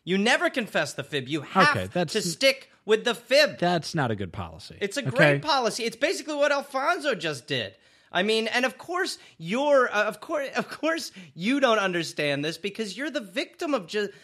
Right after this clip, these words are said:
Speaker 1: some sort of morphed sexual pyramid
Speaker 2: God
Speaker 1: scheme
Speaker 2: damn it.
Speaker 1: where
Speaker 2: How long do we have to talk about this?
Speaker 1: Forever! What are you talking
Speaker 2: It's
Speaker 1: about? This
Speaker 2: Independence Week. We should be focused on the U S. This story, this story is a big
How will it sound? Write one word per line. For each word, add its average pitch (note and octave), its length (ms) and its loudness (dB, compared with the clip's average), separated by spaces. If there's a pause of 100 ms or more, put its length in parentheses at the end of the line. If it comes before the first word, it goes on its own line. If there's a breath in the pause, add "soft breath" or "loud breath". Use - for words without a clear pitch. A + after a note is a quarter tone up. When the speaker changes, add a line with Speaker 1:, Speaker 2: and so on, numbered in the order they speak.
(140 soft breath)
Speaker 1:
some A3+ 320 -4
sort G#3+ 300 -2
of D3+ 260 -8
morphed F3 540 0
sexual A3 640 -4
pyramid C4+ 800 -4
Speaker 2:
God C4 160 6
Speaker 1:
scheme D4+ 100 2
Speaker 2:
damn D4+ 180 10
it. A#3 80 6
Speaker 1:
where E3 100 6
Speaker 2:
How F4+ 160 10
long F4+ 220 8
do D#4 100 2
we C#4+ 120 6
have B3+ 140 4
to G#3+ 80 -4
talk A3 300 4
about D#3+ 280 4
this? - 80 -2 (180)
Speaker 1:
Forever! F4 540 4
What A#3+ 140 6
are F#4+ 40 2
you A4 140 0
talking G#4 500 4
Speaker 2:
It's D4 180 8
Speaker 1:
about? E4+ 200 10
This F4 40 10
Speaker 2:
Independence D#4+ 600 6
Week. G#3+ 200 6
We A#3 80 6
should C#4 140 6
be C4 80 8
focused C#4 380 6
on A#3 160 8
the A3 60 6
U A3 260 6
S. G3+ 240 4 (220 loud breath)
This D4+ 140 8
story, D4 360 6
this B3 180 4
story D4+ 220 4
is A3 100 4
a G#3+ 60 8
big G#3+ 480 2